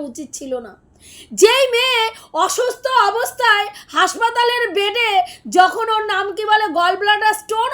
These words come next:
অপারেশন হয়েছিল, সেই সময়ও হাসপাতালের বেডে শুয়েও ভেবেছে হয়তো মা একবার ফোন করবে, হয়তো বাবা একবার ফোন করবে, হয়তো ভাই একবার ফোন করবে, যেখানে তার পরিবারের একটা মানুষ একটা খোঁজ নিয়ে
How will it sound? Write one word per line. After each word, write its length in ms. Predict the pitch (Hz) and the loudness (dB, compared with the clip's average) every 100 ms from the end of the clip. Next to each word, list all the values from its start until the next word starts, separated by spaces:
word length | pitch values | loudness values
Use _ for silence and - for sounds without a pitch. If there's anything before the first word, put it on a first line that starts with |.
| 494 | -4
অপারেশন 480 | 480 466 440 453 370 | -4 -4 -4 -4 -4
হয়েছিল, 420 | 403 403 381 381 | -4 -4 -2 -2
সেই 320 | 381 359 415 | 0 0 0
সময়ও 560 | - 339 349 427 453 370 - - - 240 | -2 -2 -2 -2 0 -2 -2 -12 -12 -2
হাসপাতালের 760 | 269 277 320 392 392 415 415 349 | -2 0 0 -2 -2 0 0 0
বেডে 340 | 320 339 427 | 2 2 0
শুয়েও 380 | - 415 403 403 | -2 0 2 4
ভেবেছে 440 | 349 359 381 - | 4 4 0 0
হয়তো 420 | 339 311 330 349 | 0 2 0 -2
মা 300 | 359 311 330 | -6 -2 -2
একবার 360 | 339 311 311 330 | -2 -2 -2 -2
ফোন 280 | 277 285 302 | -2 -6 -4
করবে, 340 | 320 302 294 - - - | -6 -2 -2 -2 -14 -4
হয়তো 320 | 311 415 494 494 | 4 4 4 0
বাবা 280 | 466 415 415 415 | 2 2 4 2
একবার 240 | 381 403 | 2 -2
ফোন 240 | 392 381 349 | 0 -4 -2
করবে, 240 | 381 381 | -4 2
হয়তো 420 | 359 339 359 370 359 | 2 2 0 2 -2
ভাই 320 | 269 330 349 | -2 -4 -2
একবার 300 | 339 294 330 - | 0 0 -2 0
ফোন 200 | 294 294 | -2 0
করবে, 340 | 311 285 277 - - 220 | -2 0 -2 -4 -16 -4
যেখানে 360 | 277 294 302 | -2 -2 -4
তার 200 | 277 285 | -2 -4
পরিবারের 540 | - 277 285 277 277 277 | -2 -2 -2 -2 -2 -2
একটা 520 | - 262 - - 302 | -4 -8 -8 -4 -4
মানুষ 460 | 247 247 285 277 - - | -2 -4 -6 -8 -12 -14
একটা 280 | 294 277 269 | -10 -6 -6
খোঁজ 460 | - - - 415 453 | -8 -4 2 2 2
নিয়ে 240 | 466 466 | 0 2